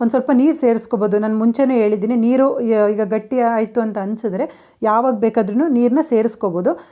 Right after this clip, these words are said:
ಇಲ್ಲ ನಮ್ಗೆ ತುಂಬಾ ಗಟ್ಟಿಗ್ ಬೇಕು ಅಂದ್ರೆ ನೀರ್ ಬೇಡ. ನಾನ್ ಸ್ವಲ್ಪ ಈಗ ಸೂಪ್ ತರ ಮಾಡೋ, ಮಾಡ್ತಾ ಇದ್ದೀನಲ್ವಾ, ಅದಕ್ಕೆ ನೀರ್ ಸ್ವಲ್ಪ ತೆಳ್ಳಗಿದ್ರೆ ಚೆನ್ನಾಗಿರುತ್ತೆ. ನಾನ್ ನೀರ್ ಸೇರಿಸ್ಕೊಂಡು ಒಂದು ಕುದಿ ಬರ್ಬೇಕಷ್ಟೇ. ಒಂದು ಕುದಿ ಬಂದ್ಮೇಲೆ ಆಫ್ ಮಾಡಿದ್ರೆ ಆಯ್ತು.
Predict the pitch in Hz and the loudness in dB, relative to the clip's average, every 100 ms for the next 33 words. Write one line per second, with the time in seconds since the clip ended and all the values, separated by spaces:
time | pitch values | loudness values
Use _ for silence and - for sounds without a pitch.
0 | - 247 269 277 262 240 254 247 262 233 | -2 2 2 2 2 0 0 2 2 0
1 | 208 214 269 208 240 240 226 220 311 381 | -2 -2 -2 0 0 0 -2 0 -2 -2
2 | 294 254 240 196 180 175 226 226 226 - | 0 2 2 0 0 -2 -2 0 -2 0
3 | 233 226 254 269 269 254 240 202 202 226 | 0 0 0 -2 0 0 0 -2 -2 -2
4 | 226 214 208 220 190 190 190 285 294 - | -2 -2 -2 -4 -4 -4 -4 -6 -8 -16
5 | _ 226 262 262 233 262 262 294 359 349 | _ -2 0 2 2 2 2 2 2 0
6 | 269 214 240 233 190 277 277 214 214 208 | 0 0 0 -2 -2 -4 -4 -6 -4 -4
7 | 175 175 359 - - - 226 240 302 - | -6 -4 -6 -8 -14 -2 2 4 2 2
8 | 247 233 - 226 247 254 302 339 240 196 | 0 0 -2 0 2 2 2 2 0 0
9 | 220 190 196 185 170 - 220 220 220 254 | 0 0 -2 -4 -8 -6 -2 -2 -2 0
10 | 247 247 233 220 233 392 427 226 226 226 | 0 2 0 0 0 0 0 0 0 -2
11 | 214 214 381 247 196 196 311 | 0 -2 -2 -2 -2 -4 -6